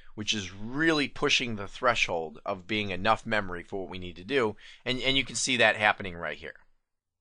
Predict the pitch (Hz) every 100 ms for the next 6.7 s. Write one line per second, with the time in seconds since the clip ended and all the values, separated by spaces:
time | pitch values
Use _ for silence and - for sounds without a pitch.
0 | _ - - _ _ _ - 156 165 147
1 | - 156 139 160 220 180 143 156 - 120
2 | 113 127 135 131 127 135 131 131 135 135
3 | 135 135 - - - 110 107 139 160 -
4 | 101 - 143 143 151 147 147 139 147 139
5 | 147 139 - - 123 - 147 - 127 139
6 | 127 113 - - 139 120 104